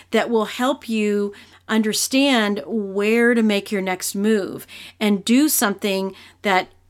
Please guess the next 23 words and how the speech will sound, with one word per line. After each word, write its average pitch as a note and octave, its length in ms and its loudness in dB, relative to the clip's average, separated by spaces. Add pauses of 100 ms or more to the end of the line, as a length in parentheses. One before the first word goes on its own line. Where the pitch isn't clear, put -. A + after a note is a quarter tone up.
is A3 200 2
in G#3 160 4
line A3 420 6
with A3 180 0
what G3+ 220 -2
you G#3 100 -2
want, F#3 300 -2
that's F#3 200 -8
in F3+ 240 -4
line A3+ 340 4
with G3+ 180 -2
your F#3+ 100 -6
strengths, D#4+ 640 0 (280)
so C#4 180 0
that A#3+ 160 4
you B3 160 4
don't C4+ 320 2
just A#3 260 0
fall G#3+ 440 2
into, G3+ 840 2 (160)
like, G#3+ 140 -8
a F#3 60 -8
bad F3+ 420 0